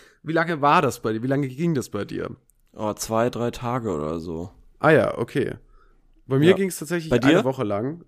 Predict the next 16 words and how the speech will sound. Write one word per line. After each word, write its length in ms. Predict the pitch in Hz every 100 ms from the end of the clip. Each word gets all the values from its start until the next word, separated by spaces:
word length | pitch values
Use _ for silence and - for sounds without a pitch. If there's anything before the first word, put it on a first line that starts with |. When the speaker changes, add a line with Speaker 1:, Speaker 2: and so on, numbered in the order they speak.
| -
Speaker 1:
Ähm, 520 | 127 123 120 120 151
Speaker 2:
<gasps> 40 | 220
Speaker 1:
drei 260 | 123 123
Speaker 2:
Okay, 20 |
Speaker 1:
Sessions 360 | 151 151 - 110
am 80 | 120
Speaker 2:
krank. 140 | 110
Speaker 1:
Tag. 380 | 110 131 180 - - - _ _ -
Also 200 | 123 123
Speaker 2:
Ist 140 | 120 120
doch 40 |
Speaker 1:
eigentlich 140 | 131
von 140 | - 180
Speaker 2:
super 320 | 233 202 156
teuer, 460 | - 175 151 101 76
oder? 440 | 120 196 220 _